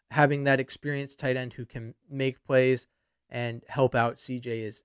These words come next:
is big for this offense. And the Texans are taking on the Saints. Now, I don't have a, a whole lot to say. Looking through the Saints, I don't even know who they're gonna play this week. If, if you've heard, the unofficial depth chart is out. C J's still Q B one,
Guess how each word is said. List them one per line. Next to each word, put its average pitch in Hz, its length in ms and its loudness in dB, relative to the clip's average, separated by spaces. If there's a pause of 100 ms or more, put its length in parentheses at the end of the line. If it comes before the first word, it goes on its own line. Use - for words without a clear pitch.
is 113 160 -12 (100)
big 110 300 -6 (320)
for 123 100 -12
this - 180 -14
offense. - 480 -20 (240)
And 208 120 10
the 233 60 8
Texans 285 500 6
are 294 80 2
taking 254 360 6
on 240 160 2
the 220 60 2
Saints. 202 480 2
Now, 185 400 8 (480)
I 214 100 10
don't 226 140 10
have 202 180 12
a, 180 40 10
a 151 180 4
whole 185 200 8
lot 180 220 6
to 160 80 -8
say. 180 300 4
Looking 180 340 4
through 185 320 2 (240)
the 160 120 4
Saints, 180 320 0
I 170 80 2
don't 196 140 8
even 180 180 6
know 180 120 6
who 170 120 8
they're 165 100 6
gonna 156 100 0
play 165 180 2
this 156 160 -4
week. 151 240 2 (340)
If, 131 180 -2
if 147 160 2
you've 139 140 0
heard, 185 280 8
the 160 140 6
unofficial 185 500 4
depth 175 320 4
chart 170 240 2
is 147 140 -4
out. 151 240 2
C 156 180 0
J's 156 240 2
still 156 260 4
Q 156 180 0
B 151 140 4
one, 135 340 0